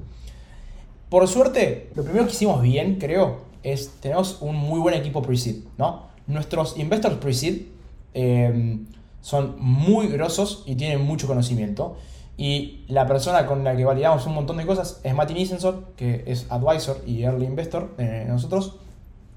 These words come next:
Para nosotros es como un co-founder, eh, digo, hablamos todos los días, tenemos un grupo,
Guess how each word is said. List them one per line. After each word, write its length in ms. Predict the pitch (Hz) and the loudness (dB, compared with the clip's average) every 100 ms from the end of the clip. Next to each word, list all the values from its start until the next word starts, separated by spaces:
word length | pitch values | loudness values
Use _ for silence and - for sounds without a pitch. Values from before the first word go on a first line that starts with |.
| - | -18
Para 140 | - 117 | -8 -4
nosotros 180 | 139 | -4
es 40 | 139 | -2
como 120 | 135 | -2
un 60 | 123 | 2
co-founder, 520 | 123 143 147 151 - | 4 4 4 0 -2
eh, 140 | 113 107 | -6 -2
digo, 160 | 107 | -2
hablamos 260 | 104 117 117 | -2 -2 -2
todos 160 | 117 | -4
los 80 | 107 | -2
días, 180 | 127 127 | 0 0
tenemos 220 | 117 107 | -2 -6
un 80 | 107 | -4
grupo, 420 | 123 127 135 135 | -2 -2 -4 -6